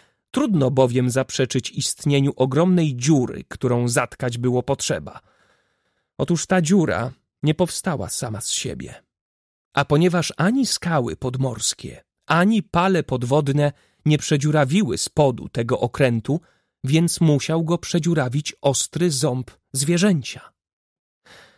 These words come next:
Według mego zdania i z powodów wyżej przytoczonych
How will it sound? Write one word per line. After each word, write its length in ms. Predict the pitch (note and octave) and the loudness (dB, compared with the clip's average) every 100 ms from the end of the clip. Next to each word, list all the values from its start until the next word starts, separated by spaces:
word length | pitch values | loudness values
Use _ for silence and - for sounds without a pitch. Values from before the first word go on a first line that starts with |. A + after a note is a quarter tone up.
| _ _ - | _ _ -2
Według 400 | D3+ E3+ F#3 - | 2 2 0 0
mego 280 | A3 C4+ F3+ | -2 -2 -4
zdania 460 | C3 E3 A3+ F3 | -2 -2 -2 -2
i 80 | C3 | -2
z 80 | - | -4
powodów 480 | C#3 C#3 D#3 D3 A#2+ | -4 -2 -2 -2 -2
wyżej 400 | D3 G3+ F3 C3+ | -2 0 -2 -4
przytoczonych 800 | - C3+ A#2+ - G#3+ D3+ C#3 | -6 -4 -6 -2 -2 -2 -4